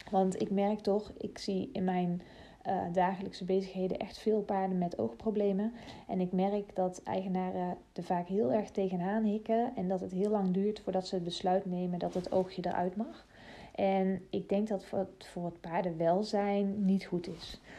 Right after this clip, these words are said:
Want op het moment dat een oog eruit moet, en die beslissing die nemen we natuurlijk niet over, eh, één nacht ijs. Dan moet er echt wel veel aan de hand zijn. Ehm,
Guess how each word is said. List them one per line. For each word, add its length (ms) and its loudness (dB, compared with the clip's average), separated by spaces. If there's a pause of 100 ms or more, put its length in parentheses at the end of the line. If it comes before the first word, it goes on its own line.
(260)
Want 180 2
op 140 -2
het 100 -4
moment 600 2 (200)
dat 340 -2
een 160 -2
oog 260 2
eruit 320 2
moet, 220 0
en 100 0
die 80 2
beslissing 600 -2
die 140 -2
nemen 300 2
we 60 -2
natuurlijk 360 -2
niet 160 0
over, 380 0 (220)
eh, 100 -6 (140)
één 200 -2
nacht 260 -6
ijs. 440 -6
Dan 100 -4
moet 160 -2
er 80 -4
echt 160 -8
wel 160 0
veel 280 0
aan 100 -2
de 60 -4
hand 240 -2
zijn. 380 0 (500)
Ehm, 300 -2